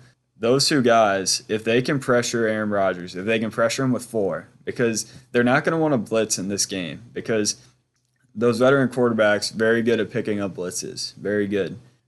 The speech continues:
But the one team that gave Aaron Rodgers problems this whole year was the Bucs. And it's gonna go opposite of my point, because they basically blitzed him constantly. He was under fire the whole game. They could not protect him.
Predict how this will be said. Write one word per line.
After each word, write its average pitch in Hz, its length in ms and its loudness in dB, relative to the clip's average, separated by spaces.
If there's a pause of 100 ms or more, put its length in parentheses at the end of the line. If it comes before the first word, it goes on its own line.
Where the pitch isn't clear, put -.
(180)
But 104 380 2 (520)
the 98 220 -4
one 131 360 0
team 107 680 0
that 107 220 -2
gave 110 260 0
Aaron 107 260 0
Rodgers 98 840 -2
problems 98 640 0
this 98 220 -2
whole 113 180 0
year 101 480 -2
was 101 200 -4
the 85 80 -8
Bucs. - 600 -4 (480)
And 104 580 -2 (280)
it's 104 120 -4
gonna 127 180 4
go 113 120 6
opposite 110 440 2
of 104 60 0
my 95 140 -4
point, 101 480 -4
because 95 520 -6
they 117 260 4
basically 120 540 0
blitzed 104 420 -2
him 95 400 -6 (800)
constantly. 95 760 -4
He 123 220 2
was 113 220 2
under 110 220 0
fire 104 360 0
the 92 100 -6
whole 107 240 -2
game. 85 460 -10
They 101 220 0
could 98 180 -6
not 101 240 -2
protect 98 440 -6
him. 67 260 -12